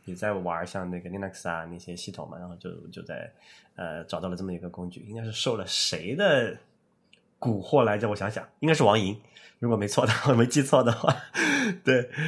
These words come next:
当时他不是写了有，有，有，有几篇还影响挺深的一个文章，其实就是在这个兜售这个，这个 LaTeX 这个东西嘛，然后我就去学了一下，然后，呃，费了牛鼻子劲装上了一个这个，我们叫什么，一个是 distribution，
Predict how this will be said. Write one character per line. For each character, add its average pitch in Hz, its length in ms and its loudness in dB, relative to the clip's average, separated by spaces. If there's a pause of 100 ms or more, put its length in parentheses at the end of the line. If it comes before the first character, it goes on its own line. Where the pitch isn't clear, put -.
(260)
当 135 160 6
时 120 140 0
他 127 100 6
不 113 100 2
是 117 120 2
写 110 160 0
了 98 160 0
有， 101 120 -2
有， 98 160 -4
有， 95 180 -6
有 110 60 -2
几 101 120 -6
篇 110 180 0
还 98 160 -2
影 101 260 -6
响 95 220 -2
挺 92 180 -12
深 104 240 -4
的 101 100 -2
一 92 60 -4
个 98 80 -4
文 87 140 -6
章， 95 140 -4
其 92 120 -8
实 95 60 -4
就 95 100 -8
是 90 80 -10
在 87 300 -4
这 90 160 -8
个 90 120 -6
兜 107 200 0
售 110 180 2
这 92 160 -4
个， 90 300 -6
这 - 80 -14
个 90 280 -6
LaTeX 95 400 -4
这 90 60 -8
个 90 60 -4
东 90 160 -6
西 92 140 -10
嘛， 87 180 -8
然 92 100 -12
后 92 60 -6
我 87 80 -8
就 90 100 -8
去 90 160 -10
学 87 220 -8
了 92 100 -6
一 90 40 -8
下， 87 160 -6
然 85 120 -10
后， 87 220 -8 (480)
呃， 92 220 -4
费 104 160 -6
了 95 200 -2
牛 95 140 -6
鼻 107 100 -4
子 92 120 -10
劲 98 200 -6
装 101 220 -2
上 107 180 0
了 92 240 -4 (420)
一 95 120 -8
个 95 220 -4
这 95 120 -8
个， 90 240 -6 (160)
我 98 80 -18
们 87 120 -10
叫 95 120 -4
什 87 80 -10
么， 92 120 -6
一 - 20 -8
个 95 80 -12
是 98 160 -12
distribution， 120 580 -2